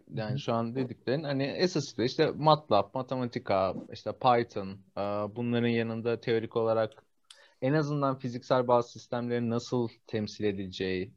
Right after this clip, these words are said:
Speaker 1: yani teori derken neyi kastettiğimiz böyle.
Speaker 2: Evet,
Speaker 1: Çünkü
Speaker 2: evet, evet, evet.
Speaker 1: ya bazen en azından fizikten gelen arkadaşlar için şey diyebilirim. Şöylesi bir yanlış algı oluyor. Böyle teorik deyince sanki oturup işte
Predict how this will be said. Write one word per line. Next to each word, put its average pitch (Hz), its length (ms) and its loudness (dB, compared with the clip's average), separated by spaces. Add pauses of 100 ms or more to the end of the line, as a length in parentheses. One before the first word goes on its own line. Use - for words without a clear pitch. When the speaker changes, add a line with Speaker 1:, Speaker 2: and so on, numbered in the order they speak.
Speaker 1:
yani 101 320 -2
teori 131 560 8
derken 139 420 8
neyi 127 180 8
kastettiğimiz 107 720 2
böyle. 113 100 2
Speaker 2:
Evet, 107 100 0
Speaker 1:
Çünkü 139 220 4
Speaker 2:
evet, 151 140 6
evet, - 160 -8
evet. 110 180 -10
Speaker 1:
ya 117 140 6
bazen 180 360 10
en 139 80 4
azından 160 240 2
fizikten 147 420 2
gelen 147 140 6
arkadaşlar 135 420 4
için 135 200 -2
şey 123 280 2
diyebilirim. 120 520 2
Şöylesi 131 460 4
bir 135 100 4
yanlış 127 380 6
algı 117 300 6
oluyor. 147 220 2
Böyle 131 140 2
teorik 135 420 4
deyince 143 220 2
sanki 135 340 0
oturup 123 320 -2
işte 143 360 0